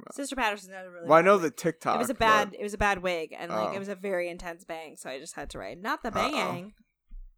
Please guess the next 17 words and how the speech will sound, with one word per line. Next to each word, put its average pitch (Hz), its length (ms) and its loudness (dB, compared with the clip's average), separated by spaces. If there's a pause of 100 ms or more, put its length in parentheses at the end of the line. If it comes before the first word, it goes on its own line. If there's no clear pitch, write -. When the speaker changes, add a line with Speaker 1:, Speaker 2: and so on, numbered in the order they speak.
Speaker 1:
The 135 120 0
bad 156 300 0
wig. 185 480 -4 (640)
Um, 151 460 12
so 165 500 10 (560)
Speaker 2:
New 233 80 -6
York 277 240 4 (580)
says 233 420 -2
that 202 240 -4
this 208 220 -8
challenge 202 520 -6
is 185 120 -14
again 254 460 -4
inspired 196 720 -4
by 185 160 -4
her 185 180 -10
therapist, 226 840 -6